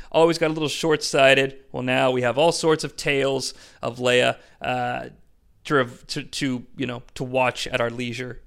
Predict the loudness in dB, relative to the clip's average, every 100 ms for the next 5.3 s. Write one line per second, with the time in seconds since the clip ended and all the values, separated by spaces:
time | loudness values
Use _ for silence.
0 | _ -6 -6 -6 -10 -12 -12 -14 -18 -10
1 | -6 0 0 0 -6 -4 -6 -8 -8 -6
2 | -6 -6 -8 -10 -14 -18 -20 -20 -20 -20
3 | -20 -6 -2 0 4 4 6 4 6 6
4 | 6 2 -10 _ _ _ -20 -6 4 6
5 | 8 6 0